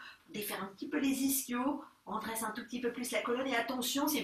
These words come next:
vous qui maîtrisez la descente. On plie les genoux, on retrouve les voûtes plantaires et on dépose ici le bord de ses pieds. On agite un tout petit peu les genoux, si je puis dire, on papillonne.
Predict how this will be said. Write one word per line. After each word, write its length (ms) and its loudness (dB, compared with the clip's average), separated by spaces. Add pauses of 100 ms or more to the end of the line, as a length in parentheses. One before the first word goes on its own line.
(100)
vous 100 2
qui 140 2
maîtrisez 460 4
la 100 2
descente. 420 -2
On 60 -8
plie 360 4
les 160 8
genoux, 380 8
on 80 4
retrouve 360 -2
les 100 2
voûtes 240 0
plantaires 460 2
et 80 0
on 220 -2
dépose 500 0
ici 260 -4
le 160 -2
bord 240 2
de 100 0
ses 200 0
pieds. 260 -10 (400)
On 100 -6
agite 360 2
un 100 0
tout 180 -2
petit 200 -2
peu 160 -2
les 180 0
genoux, 480 2
si 180 -2
je 120 -6
puis 180 -8
dire, 260 2
on 140 2
papillonne. 640 0